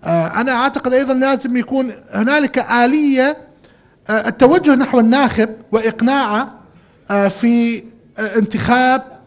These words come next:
آه، والتصويت للقوى المدنية، لأنه على سبيل المثال ال-، الدورة الفائتة كان هنالك عزوف كبير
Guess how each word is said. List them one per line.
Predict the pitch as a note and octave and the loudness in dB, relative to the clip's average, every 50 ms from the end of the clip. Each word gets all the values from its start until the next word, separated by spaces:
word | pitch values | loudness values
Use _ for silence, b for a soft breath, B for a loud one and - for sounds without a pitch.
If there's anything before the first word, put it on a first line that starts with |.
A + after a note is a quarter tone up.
| _ _ _ _ _ _ - | _ _ _ _ _ _ -6
آه، | G3+ G3 G3 | -4 -2 0
والتصويت | G3 G#3+ G#3+ G#3+ A#3 G#3+ - - A3+ B3 C4 C4 C4 B3+ F#3+ F#3+ | 2 0 0 2 0 -2 -2 -2 -2 0 0 0 0 0 0 2
للقوى | G#3+ G3+ G#3+ - A#3 A3 G#3 | 0 2 2 4 4 4 4
المدنية، | G3+ F#3+ F#3 E3 E3+ D#3+ D3+ C#3 B2+ A#2 A#2 - - b b b b b b b b F3 | 4 2 2 2 0 0 -2 -4 -6 -8 -10 -12 -18 b b b b b b b b 0
لأنه | G3+ A3 A3+ A#3 | 2 2 2 2
على | A#3 A#3+ B3+ A#3+ | 2 2 2 2
سبيل | C4 C4+ B3+ D4+ D4 | 2 0 -2 -2 -2
المثال | D4 C#4+ - C#4 C4 C4 B3+ | -4 -4 -2 -2 -2 0 -2
ال-، | A#3 B3 A#3 A3+ A3+ | 0 0 2 2 4
الدورة | A3 A3 G#3+ G#3+ G#3+ F3+ G3 A#3+ C4+ C4+ | 2 2 2 -2 -2 0 2 2 2 2
الفائتة | B3+ G#3 - C4+ C4+ B3+ B3 B3 - C#4 D4 D4 D4 B B B B B B B - - | 0 -2 -2 -2 -2 -2 -2 -2 -2 -2 -4 -4 -6 B B B B B B B -6 0
كان | B3 B3+ B3 | 2 2 4
هنالك | A3 A#3+ A#3+ A#3 A#3+ A#3+ A#3+ A#3 A#3 G3+ - | 4 4 2 2 2 2 2 0 -4 -6 -6
عزوف | G3+ F3 F#3+ A3+ B3 A#3+ A3+ | -4 0 2 2 2 2 0
كبير | B3 G#3 F#3+ G#3+ A#3 C#4 | -2 -2 -2 -2 -4 -6